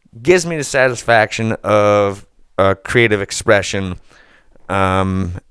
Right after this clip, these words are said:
and, but that I already know how to do? And I gotta be honest, I think it's just, it's editing, right? Like,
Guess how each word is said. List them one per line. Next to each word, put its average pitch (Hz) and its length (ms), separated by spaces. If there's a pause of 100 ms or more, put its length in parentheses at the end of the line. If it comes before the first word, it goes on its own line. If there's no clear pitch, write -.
and, 95 920 (640)
but 110 120
that 113 120
I 110 60
already 107 260
know 98 180
how 87 140
to 82 120
do? 55 180 (4000)
And 107 80
I 127 80
gotta 147 220
be 147 120
honest, 160 380
I 107 80
think 131 220
it's 117 120
just, - 360 (1000)
it's 110 200
editing, 117 480
right? 104 360 (3000)
Like, 110 400